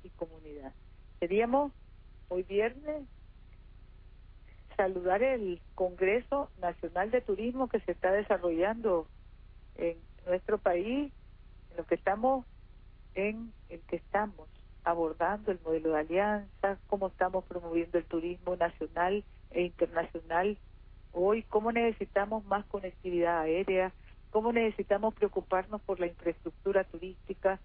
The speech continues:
cómo necesitamos también generar una cultura de servicios turísticos, la formación de capacidades con todas estas escuelas de turismo que estamos abriendo en distintos municipios y los cursos libres que se dan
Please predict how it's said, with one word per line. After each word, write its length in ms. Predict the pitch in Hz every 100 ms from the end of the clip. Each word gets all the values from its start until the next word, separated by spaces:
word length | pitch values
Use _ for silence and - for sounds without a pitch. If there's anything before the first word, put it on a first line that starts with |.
| - - -
cómo 260 | - 226 277
necesitamos 680 | 269 247 226 214 226 247 247
también 460 | - 196 214 233 240
generar 480 | 220 190 185 202 226
una 140 | 214
cultura 420 | - 185 - 226
de 120 | 214 190
servicios 640 | 175 175 262 302 - 196
turísticos, 800 | - 190 214 202 208 - 202 202 - - -
la 160 | 196 202
formación 720 | - 202 196 190 - 262 277
de 100 | 262
capacidades 760 | 220 - 180 - 185 214 262 240
con 160 | 196
todas 260 | - 202 208
estas 200 | 214 214
escuelas 560 | 190 - 196 220 214 208 - - - -
de 80 | 190
turismo 580 | 180 185 190 214 226 208
que 80 | 190
estamos 320 | - 196 202
abriendo 420 | 185 180 208 208
en 80 | 202
distintos 520 | 185 - 202 - 202
municipios 720 | 190 170 - 202 220 - 170
y 40 | 180
los 140 | 180 - -
cursos 300 | 220 202 175
libres 360 | 208 233 208
que 140 | - 165
se 140 | 151
dan 260 | 165 202